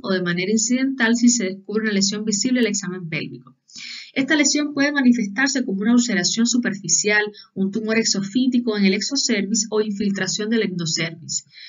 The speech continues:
Los tumores endofíticos pueden resultar en un cuello uterino que parece agrandado, liso e indurado, que se describe como cuello en forma de barril.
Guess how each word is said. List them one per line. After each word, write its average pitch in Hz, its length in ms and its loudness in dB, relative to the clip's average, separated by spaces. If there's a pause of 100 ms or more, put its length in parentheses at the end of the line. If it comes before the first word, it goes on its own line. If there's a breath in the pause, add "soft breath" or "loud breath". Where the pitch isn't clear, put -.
(180 loud breath)
Los 208 160 -2
tumores 247 340 4
endofíticos 254 760 0
pueden 220 220 4
resultar 220 480 0
en 233 80 0
un 214 180 -4
cuello 220 200 2
uterino 220 300 2
que 208 100 0
parece 190 320 -2
agrandado, 170 680 2
liso 240 360 4
e 208 60 2
indurado, 196 560 0 (240 loud breath)
que 226 120 2
se 226 100 6
describe 233 460 2
como 214 260 -2
cuello 233 200 4
en 240 80 6
forma 220 280 -2
de 196 80 0
barril. 156 420 -6